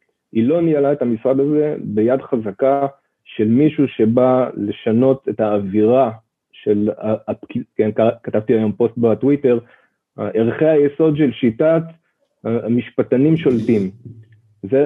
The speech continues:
זאת השיטה, המשפטן שולט, כן, עם, אה, טט, טט, טט כזה. זה מה שהם חושבים, ושר טוב, שר חזק, באווירה הזאת היה צריך לטפל,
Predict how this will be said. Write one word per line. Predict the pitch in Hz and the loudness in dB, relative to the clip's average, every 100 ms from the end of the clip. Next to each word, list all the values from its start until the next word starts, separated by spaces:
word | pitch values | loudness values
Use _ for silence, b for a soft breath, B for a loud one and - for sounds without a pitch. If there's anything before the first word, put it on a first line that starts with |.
| 139 | 2
זאת | 160 | 0
השיטה, | 165 151 - 107 | 2 0 0 0
המשפטן | 107 107 123 139 165 | 0 -2 -4 0 2
שולט, | 165 139 143 147 - B B _ _ _ | 2 2 2 0 -2 B B _ _ _
כן, | 120 113 | 0 2
עם, | 107 | 0
אה, | 101 | -2
טט, | 101 127 - | -2 -2 -4
טט, | 117 | -2
טט | 117 113 | -2 0
כזה. | 104 95 - _ _ _ _ _ | -2 -2 -10 _ _ _ _ _
זה | 120 170 | -2 0
מה | 226 | 2
שהם | 233 226 | 2 0
חושבים, | 226 185 185 147 101 - - | 0 0 0 0 -2 -8 -12
ושר | 107 107 - 185 202 202 165 165 - - _ _ - | -6 -6 -2 0 2 2 0 -6 -16 -20 _ _ -2
טוב, | 190 190 165 165 - _ _ - | 0 2 -2 -6 -16 _ _ 0
שר | 160 | 0
חזק, | 160 139 160 165 165 - _ 120 | 2 0 2 2 0 -12 _ -2
באווירה | 123 123 135 175 | 0 2 2 2
הזאת | 156 120 151 160 | 2 2 2 2
היה | 139 | 0
צריך | 110 113 | 0 -6
לטפל, | - _ - - | -6 _ -8 -8